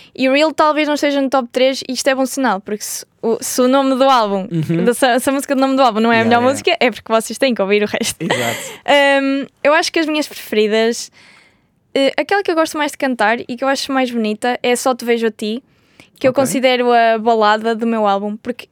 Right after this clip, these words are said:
Speaker 1: é como se eu estivesse a declarar um poema ao longo da música. E ela até ficou mais comprida do que aquilo que eu tinha esperado, porque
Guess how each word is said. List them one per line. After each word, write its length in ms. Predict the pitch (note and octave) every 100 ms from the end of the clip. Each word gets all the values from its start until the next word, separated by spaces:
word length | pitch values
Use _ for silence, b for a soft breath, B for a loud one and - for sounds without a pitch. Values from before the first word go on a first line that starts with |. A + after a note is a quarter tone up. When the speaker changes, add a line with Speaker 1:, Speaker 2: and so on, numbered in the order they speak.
| -
Speaker 1:
é 80 |
como 180 | C4 D4
se 100 | C#4
eu 20 |
estivesse 480 | D4 C#4 C4+ C4 - - b b
a 120 | C4
declarar 520 | B3 - C#4+ C4+ C4+ C#4+
um 120 | C#4
poema 540 | - D4 A#3+ G#3 G3+ - -
ao 100 | A#3+
longo 180 | A#3+ A#3+
da 80 | B3
música. 460 | B3 A3 G#3+ G#3 - b b b b
E 100 | -
ela 160 | C#4 D4
até 180 | D4 D4+
ficou 460 | - - C#4 C4 -
mais 260 | C4+ C4+
comprida 420 | - B3+ B3 B3+ B3
do 60 |
que 100 | A#3+
aquilo 240 | B3+ - A#3
que 80 | B3
eu 60 |
tinha 560 | A#3 A#3 A3+ A3 A3 A3 -
esperado, 540 | - - A3 G#3+ A3+
porque 340 | - A#3 -